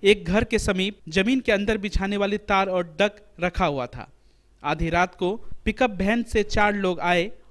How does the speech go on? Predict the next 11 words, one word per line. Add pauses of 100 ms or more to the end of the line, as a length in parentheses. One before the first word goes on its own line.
(120)
और (140)
तार (680)
की
चोरी
कर (520)
पिकअप
वैन
से (160)
भाग
रहे
थे।